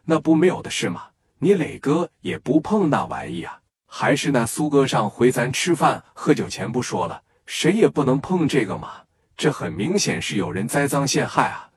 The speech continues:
对，就是有人栽赃陷害，那有什么思路吗？咱们不能看着磊哥被扣这么恶心的一个帽子啊。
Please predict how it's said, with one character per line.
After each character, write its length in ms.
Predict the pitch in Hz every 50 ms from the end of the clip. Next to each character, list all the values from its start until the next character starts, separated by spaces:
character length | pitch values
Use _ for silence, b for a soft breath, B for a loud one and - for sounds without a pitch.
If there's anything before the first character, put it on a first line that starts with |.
| _ _
对， 180 | - - 160 160
就 160 | 156 160 135
是 140 | 120 - -
有 160 | 165 - -
人 160 | - 92 98
栽 180 | - - 240 240
赃 220 | 226 - 143 147
陷 200 | - - - 101
害， 280 | 87 - - 90 - - b b b
那 100 | - 165
有 120 | 170 - -
什 140 | - -
么 80 | 85 95
思 240 | - - - 120 113
路 180 | 117 104 90
吗？ 120 | 80 - - - - _ _ _ _ _
咱 220 | - - - 135 127
们 100 | 147 151
不 160 | - - -
能 160 | 143 123 139
看 260 | 147 - - 160 139
着 120 | - 113 95
磊 200 | 85 73 67 -
哥 300 | - - 113 120 113 b b b b b b
被 160 | - 143 127
扣 260 | - - - 160 143
这 160 | 131 - 240
么 120 | 226 175 -
恶 260 | - 82 - - -
心 240 | - - 113 113 123
的 220 | 113 - 87 - _ -
一 160 | 110 120 127
个 120 | 156 151
帽 320 | 170 175 190 185 160 - -
子 120 | - -
啊。 240 | - - - -